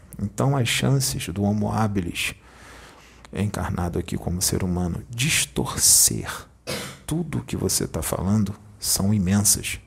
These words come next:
dele não compreender o que você está falando, são imensas. Vou dar um exemplo. Aqui, os espíritos vêm expandindo a consciência das pessoas, não vem?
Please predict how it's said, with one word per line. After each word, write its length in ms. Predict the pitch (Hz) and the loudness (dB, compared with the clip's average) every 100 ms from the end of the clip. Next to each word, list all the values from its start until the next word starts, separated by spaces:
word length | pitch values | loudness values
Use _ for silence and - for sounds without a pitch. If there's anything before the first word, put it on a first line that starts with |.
| _ | _
dele 220 | - 92 95 | -8 -4 -2
não 280 | 92 110 | 0 0
compreender 680 | 151 - 110 104 95 82 87 | 0 -2 -2 0 0 0 -2
o 60 | 82 | -4
que 120 | - | -6
você 280 | 80 82 - | -4 -2 -2
está 200 | - - | -4 -6
falando, 500 | - - 90 82 - - - - - - - - - - - | -6 -6 -4 -6 -10 -18 -20 -20 -20 -20 -20 -20 -20 -20 -8
são 200 | - 101 | -2 2
imensas. 600 | 107 95 90 - - - - - | 4 4 2 -2 -6 -12 -16 -8
Vou 120 | 92 | -4
dar 160 | 95 101 | 0 4
um 120 | 101 | 4
exemplo. 480 | 95 87 76 78 - - - - - _ _ _ - - - - - - - - - | 4 0 -2 -6 -12 -16 -20 -20 -20 _ _ _ -20 -20 -16 -16 -16 -18 -20 -20 -8
Aqui, 420 | - 120 - 147 127 | -2 0 4 4 2
os 220 | - 101 101 | 0 0 0
espíritos 640 | 98 - 120 110 104 98 | -4 -2 0 0 -2 -4
vêm 240 | 98 101 | 0 2
expandindo 680 | 107 - 120 113 101 117 117 | 2 0 2 2 2 2 4
a 40 | |
consciência 640 | 113 117 117 - 104 107 104 | 4 2 2 4 4 2 0
das 160 | 110 | -2
pessoas, 500 | - 107 - - - | -2 -2 -2 -4 -4
não 100 | 82 | -4
vem? 260 | 90 110 117 | 0 0 0